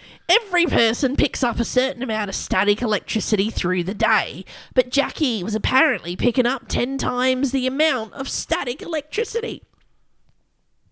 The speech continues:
The first thing they did was they up changed Jackie's diet.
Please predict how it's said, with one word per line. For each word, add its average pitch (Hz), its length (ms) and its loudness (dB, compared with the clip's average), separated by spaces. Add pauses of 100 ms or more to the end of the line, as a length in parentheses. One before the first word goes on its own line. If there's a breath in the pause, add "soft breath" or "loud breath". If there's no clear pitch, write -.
(460 loud breath)
The - 100 -6
first 262 200 6
thing 403 120 -2
they 415 220 4
did 185 140 6
was 202 240 4
they 180 460 2 (240)
up - 300 0 (100)
changed 262 560 -2
Jackie's 202 500 0
diet. 151 640 2